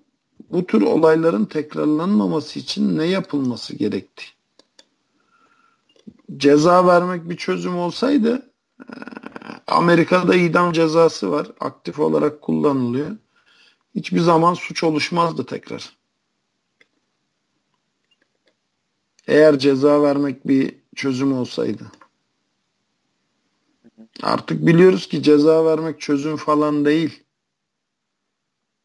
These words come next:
Cezalandırarak hiçbir şeyi çözemiyorsun. O yüzden, eee,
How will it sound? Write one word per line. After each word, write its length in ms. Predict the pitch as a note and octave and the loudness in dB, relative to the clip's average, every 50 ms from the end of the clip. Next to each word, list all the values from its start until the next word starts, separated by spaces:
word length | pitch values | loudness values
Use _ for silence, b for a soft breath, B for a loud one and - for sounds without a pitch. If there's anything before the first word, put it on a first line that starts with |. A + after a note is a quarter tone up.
| _ _ _ _ | _ _ _ _
Cezalandırarak 1000 | - D3 C#3+ C#3 C#3+ D3+ D3 D3 D3+ D#3 D3+ D#3 D#3 D3+ D#3 D#3 D#3+ D#3 D#3+ D3+ - | -4 -4 -2 0 2 2 2 2 2 0 0 0 0 2 4 4 4 4 2 0 -2
hiçbir 260 | - - - - C#3+ | -6 -12 -12 -10 -8
şeyi 260 | - - E3 D3+ C#3 | -6 -4 -2 -2 -2
çözemiyorsun. 800 | - C#3+ C#3+ B2+ C3+ D#3 D#3+ E3 D#3 C3+ A2+ G#2 - - - - _ _ _ _ _ _ _ _ _ _ _ _ _ _ _ _ _ _ _ _ _ _ _ _ _ _ _ _ _ _ _ _ _ _ _ _ _ _ _ _ _ _ _ _ _ _ _ _ _ _ _ _ _ _ _ _ _ _ _ _ | -4 -6 -6 -6 -4 -6 -6 -6 -8 -8 -10 -12 -14 -20 -20 -20 _ _ _ _ _ _ _ _ _ _ _ _ _ _ _ _ _ _ _ _ _ _ _ _ _ _ _ _ _ _ _ _ _ _ _ _ _ _ _ _ _ _ _ _ _ _ _ _ _ _ _ _ _ _ _ _ _ _ _ _
O 160 | - - - | -4 0 2
yüzden, 500 | F#2+ F#3 E3+ D3+ C#3+ D3 E3 F3+ G#3+ A3 | 2 2 0 -2 -2 -2 -2 0 0 0
eee, 840 | A#3 - - G#1 - - - G1+ G1+ G1+ G1+ G1+ G1+ G1+ G1+ G1+ G1+ | -2 -2 -4 -6 -6 -6 -8 -8 -8 -8 -10 -10 -10 -10 -10 -8 -8